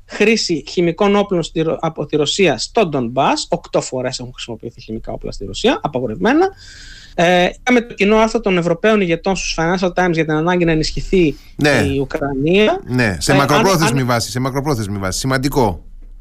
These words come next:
Speaker 1: Αν εξαιρέσουμε τον Όλαφ Σόλτς, όλοι οι υπόλοιποι συνυπογράφοντες είναι υποψήφοι για τη θέση του Γενικού Γραμματέα
Speaker 2: Μμμ.
Speaker 1: του νατο, Μέτε,
Speaker 2: Μμμ.
Speaker 1: Μέτε Φρέντρικσεν της Δανίας,
Speaker 2: Μμμ.
Speaker 1: Μαρκ Ρούτε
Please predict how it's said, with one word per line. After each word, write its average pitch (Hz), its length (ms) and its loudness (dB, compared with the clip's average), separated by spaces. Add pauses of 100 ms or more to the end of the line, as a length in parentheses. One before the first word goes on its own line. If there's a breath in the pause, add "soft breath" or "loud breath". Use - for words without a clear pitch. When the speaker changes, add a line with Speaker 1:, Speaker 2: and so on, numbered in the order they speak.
(120)
Speaker 1:
Αν 196 220 0
εξαιρέσουμε 220 480 0
τον 190 120 -4
Όλαφ 180 240 -2
Σόλτς, - 380 -2
όλοι 240 280 4
οι - 20 2
υπόλοιποι 196 380 -2
συνυπογράφοντες 165 760 -4
είναι 196 140 0
υποψήφοι 175 440 -4
για 147 120 -2
τη 147 60 -16
θέση 160 160 -2
του 156 80 -8
Γενικού 151 260 -4
Γραμματέα 139 520 -2 (200 loud breath)
Speaker 2:
Μμμ. 104 140 0
Speaker 1:
του 90 120 0
νατο, 139 480 2
Μέτε, 139 240 -2
Speaker 2:
Μμμ. - 140 -6
Speaker 1:
Μέτε 160 200 0
Φρέντρικσεν 143 500 -2
της 190 100 -4
Δανίας, 269 540 4 (300 loud breath)
Speaker 2:
Μμμ. 156 120 -2
Speaker 1:
Μαρκ 160 300 2
Ρούτε 156 400 -2